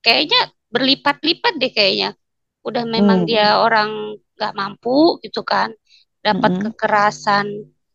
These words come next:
Speaker 1: secara ekonomi, fisik, akhirnya dia jadi trauma psikis, ya dia juga keganggu gitu. Jadi ya berlipat, menurut aku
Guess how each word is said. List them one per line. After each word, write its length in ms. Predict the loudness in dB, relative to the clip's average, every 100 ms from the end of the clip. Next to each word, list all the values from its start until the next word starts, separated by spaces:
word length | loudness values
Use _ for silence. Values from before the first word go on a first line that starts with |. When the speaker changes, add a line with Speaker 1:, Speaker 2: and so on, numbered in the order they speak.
| _ _
Speaker 1:
secara 760 | -4 0 0 2 2 2 0 -4 -4
ekonomi, 960 | -4 0 0 0 -2 -2 0 0 0 -4 _ _ _ _ _ _ _ _
fisik, 500 | -4 -4 -2 0 0 -2 _
akhirnya 420 | -4 -2 -2 -2 -2
dia 120 | -2 -2 -2
jadi 280 | -6 -8 -10 -6
trauma 360 | -4 -2 -4 -8
psikis, 440 | -12 -16 -14 -14 -10 -6
ya 60 | -4
dia 100 | -4 -4
juga 200 | -2 -2 -2
keganggu 640 | 0 2 2 -2 -2 -4
gitu. 160 | -8 -12 -6
Jadi 140 | -2 -2 _ -20 _ _ _ _ -2
ya 220 | 0 0 0
berlipat, 560 | 0 0 0 0 -2 -4
menurut 240 | -6 -4 -4
aku 120 | -4